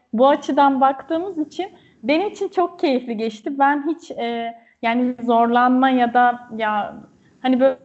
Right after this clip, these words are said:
böyle bir sıkılarak kesinlikle, e, çalışmadım. Çok keyif alarak çalıştım. Ve sonrasında Turgut Coşkun'a ulaştım.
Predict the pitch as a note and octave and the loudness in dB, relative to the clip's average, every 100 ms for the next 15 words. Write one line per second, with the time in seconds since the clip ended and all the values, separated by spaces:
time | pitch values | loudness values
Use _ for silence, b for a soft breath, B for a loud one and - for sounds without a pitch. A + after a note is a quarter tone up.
0 | _ C4+ C#4 C#4 C4+ - C4+ C#4+ C#4+ D4 | _ -4 0 0 -4 -6 0 2 2 0
1 | C#4+ C4 C4 C#4 D4+ D4+ A3 G3 - _ | -2 -8 -2 -2 -2 -2 -4 -4 -8 _
2 | G3 F#3 A3+ G3+ - G3+ G3 - - C#4+ | -18 -8 -6 -6 -8 -8 -8 -10 -4 -4
3 | C#4 C#4 G#3+ G#3+ F3 F3 - - G3+ G#3 | -2 -4 -4 -4 -4 -4 -8 -10 -12 -12
4 | - - B B C#4 D4 D#4+ D#4+ D#4+ E4+ | -16 -18 B B -2 2 2 2 2 -2
5 | F4 D#4+ D4 C#4+ D#4 D#4 D#4+ D4+ D#4 - | 0 -4 -4 -2 -4 -2 -2 -2 -2 -4
6 | A#3 A3 G3 - - | 0 2 0 -2 -10